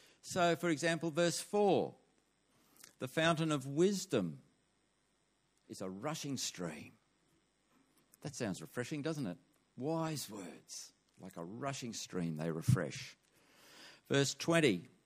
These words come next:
"From the fruit of their mouth a person's stomach is filled.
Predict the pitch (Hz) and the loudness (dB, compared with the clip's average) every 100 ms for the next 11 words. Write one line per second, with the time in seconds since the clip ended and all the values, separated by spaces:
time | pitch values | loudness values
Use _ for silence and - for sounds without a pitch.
0 | _ _ _ _ _ _ - - - 123 | _ _ _ _ _ _ -18 -10 2 6
1 | 120 117 165 170 165 135 156 131 120 120 | 6 4 8 8 8 4 4 6 6 6
2 | 117 - 113 - 143 131 - 139 - - | 4 -2 -6 0 0 0 -2 -4 -4 -4
3 | 143 139 143 - 131 123 - 87 80 78 | -2 -2 -2 -4 -6 -6 -6 -4 -2 -4
4 | 78 | -8